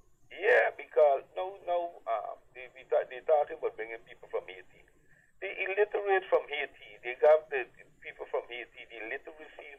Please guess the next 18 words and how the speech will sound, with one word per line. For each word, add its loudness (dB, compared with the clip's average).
from -10
Haiti, -12
but -2
seventy 0
percent. -8
Where 4
they 2
gonna -4
get 2
nurses 0
from -8
Haiti -10
for -6
coming -2
here -10
to -20
this -16
country? -10